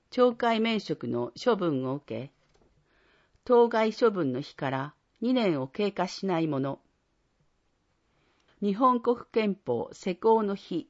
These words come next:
以後において、日本国憲法またはそのもとに成立した政府を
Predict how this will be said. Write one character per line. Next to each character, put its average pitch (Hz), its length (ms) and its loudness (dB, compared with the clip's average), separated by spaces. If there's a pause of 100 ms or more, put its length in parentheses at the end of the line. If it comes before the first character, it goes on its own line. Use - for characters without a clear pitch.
以 240 120 -4
後 220 120 6
に 147 220 2
お 143 80 0
い 143 100 -4
て、 131 320 -6 (580)
日 170 120 -2
本 233 260 -2
国 233 180 -2 (140)
憲 185 300 0
法 127 320 -10
ま 156 140 -4
た 190 160 -4
は 147 280 -6
そ - 160 -4
の 240 140 4
も 226 100 4
と 226 140 0
に 135 240 -2
成 220 260 2
立 208 240 -10
し - 80 -14
た 196 120 -2
政 196 360 -2
府 123 180 -6
を 139 140 -6